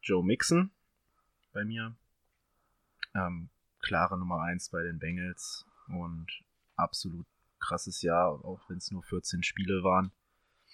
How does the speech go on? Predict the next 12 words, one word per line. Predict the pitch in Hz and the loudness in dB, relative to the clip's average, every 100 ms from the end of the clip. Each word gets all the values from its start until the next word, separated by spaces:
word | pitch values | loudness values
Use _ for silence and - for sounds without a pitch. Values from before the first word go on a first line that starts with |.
| - _ | -20 _
Mit, | 98 95 - - - _ _ _ - | -12 -12 -12 -20 -20 _ _ _ -18
was | 95 - | -14 -10
hat | 104 | -6
er | 104 107 - 98 | -6 -8 -12 -10
insgesamt? | 98 - 95 101 98 - - | -8 -10 -6 -4 -4 -6 -10
Tausendvierhundert | 90 92 95 - 98 104 104 104 | -8 -8 -8 -6 -4 -4 -2 -2
Yards. | 104 101 104 - - _ _ _ _ _ _ _ _ _ _ _ _ | 2 2 0 -6 -12 _ _ _ _ _ _ _ _ _ _ _ _
Mit | 98 92 | -8 -8
knapp | - 95 - | -2 -2 0
fünf | - 101 92 | 0 0 0
im | 95 | -4
Schnitt, | 90 101 98 - | -2 -2 -2 -6